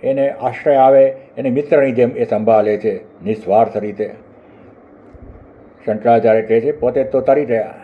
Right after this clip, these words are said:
પરંતુ બીજાને પણ કોઈ સ્વાર્થ વિના આ સંતો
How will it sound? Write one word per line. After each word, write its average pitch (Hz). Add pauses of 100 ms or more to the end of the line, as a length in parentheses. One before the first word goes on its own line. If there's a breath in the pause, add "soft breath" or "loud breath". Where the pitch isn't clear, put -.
(540 loud breath)
પરંતુ 110
બીજાને 107
પણ 110
કોઈ 107
સ્વાર્થ 107
વિના 101 (460)
આ 101
સંતો 98